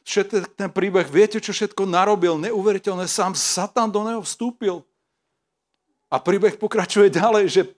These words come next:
ten naj-, najprvší zo všetkých, ktorého Ježiš vyzdvihol, ho zaprel trikrát.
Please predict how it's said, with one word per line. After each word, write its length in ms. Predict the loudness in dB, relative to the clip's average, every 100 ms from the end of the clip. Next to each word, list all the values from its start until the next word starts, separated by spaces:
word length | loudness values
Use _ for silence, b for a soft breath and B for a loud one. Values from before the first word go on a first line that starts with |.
| 2
ten 240 | 2 2
naj-, 240 | 0 -2 -4 -14 -12 B
najprvší 640 | 0 2 4 2 0 -2
zo 80 | -2
všetkých, 400 | -2 -4 -4 -6
ktorého 320 | -2 0 0
Ježiš 320 | 0 -2 -4
vyzdvihol, 600 | -4 -6 -2 2 4 2 0
ho 100 | -2 -4 -6
zaprel 480 | 0 0 2 0 0
trikrát. 640 | 0 -2 0 0 0 -2